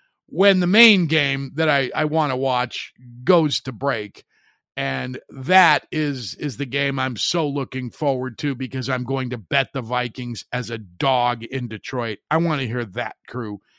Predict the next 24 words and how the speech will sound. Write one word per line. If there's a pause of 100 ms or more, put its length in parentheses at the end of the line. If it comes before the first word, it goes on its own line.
(440)
That's
the
broadcast
I
wanna
listen
to. (540)
But
there
are
some
just
absolutely
horrible,
both
play-by-play
and
color, (320)
color
guys, (920)
analysts
doing
these
games.